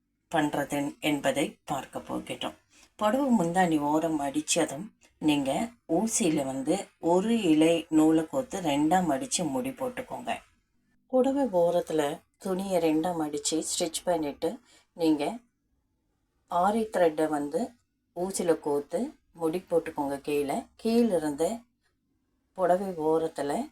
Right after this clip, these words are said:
அந்த மடிப்பு இருக்கிறதுல ஓரத்துல கீழே இருந்து ஊசியை மேலே கொண்டு வந்துட்டு நான் கிளாஸ் பீட்ஸ் எடுத்திருக்கேன்,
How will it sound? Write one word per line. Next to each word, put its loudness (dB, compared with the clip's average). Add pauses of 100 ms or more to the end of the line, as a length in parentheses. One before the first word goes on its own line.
(100)
அந்த -2
மடிப்பு -2
இருக்கிறதுல -4
ஓரத்துல 2
கீழே -2
இருந்து -2
ஊசியை -4
மேலே -2
கொண்டு -6
வந்துட்டு -4 (380)
நான் -2
கிளாஸ் -2
பீட்ஸ் -4
எடுத்திருக்கேன், -4